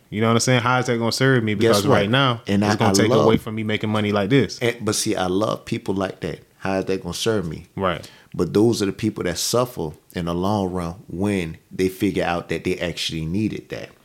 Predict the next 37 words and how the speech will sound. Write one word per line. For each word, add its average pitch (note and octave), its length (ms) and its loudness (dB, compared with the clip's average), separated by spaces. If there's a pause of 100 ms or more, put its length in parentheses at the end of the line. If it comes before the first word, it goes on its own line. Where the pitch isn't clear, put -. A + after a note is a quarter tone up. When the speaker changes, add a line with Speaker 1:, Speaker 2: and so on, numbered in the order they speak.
(360)
Speaker 2:
See, B2+ 400 2 (400)
I, C3 280 2
I - 20 -
believe C#3+ 380 0
this A#2 180 2
here, G2+ 160 2
man. E2+ 400 -6 (1120)
I A2 60 0
believe B2 280 4
this A#2 160 2
here. E2+ 160 0
Like F#2 260 -2
you C#3 60 4
was A#2 100 2
talking G2+ 260 -2
about F2+ 200 -2
back F#2+ 200 -2
in F2+ 80 -4
the F2 80 -6
day, F2+ 220 -2
right? E2 260 -6 (100)
Speaker 1:
Right. F#2 300 2 (600)
Speaker 2:
Back B2 220 4
in B2 80 4
the A#2 80 2
day, G#2+ 200 6
you G#2 260 0
know, G2 200 -2 (140)
people, B2+ 320 -4 (320)
people C#3+ 260 0
had G#2 200 0
roles A2+ 580 -2
to F#2 100 -2
play. D2 320 -6 (320)
But G#2+ 500 2
granted, B2+ 400 2
and, G#2+ 240 -4